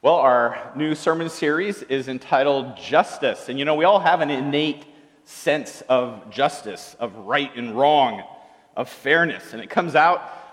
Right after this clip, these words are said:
uh, all the time in everyday kinds of ways.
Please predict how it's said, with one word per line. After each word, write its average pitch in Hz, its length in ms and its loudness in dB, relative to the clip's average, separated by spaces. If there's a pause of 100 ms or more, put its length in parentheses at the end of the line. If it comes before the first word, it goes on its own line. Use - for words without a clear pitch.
(140)
uh, 120 460 2
all 220 220 6
the 240 100 -4
time 214 400 -2 (400)
in 120 160 -8
everyday 165 400 2
kinds 156 400 -2
of 131 160 -4
ways. 143 640 0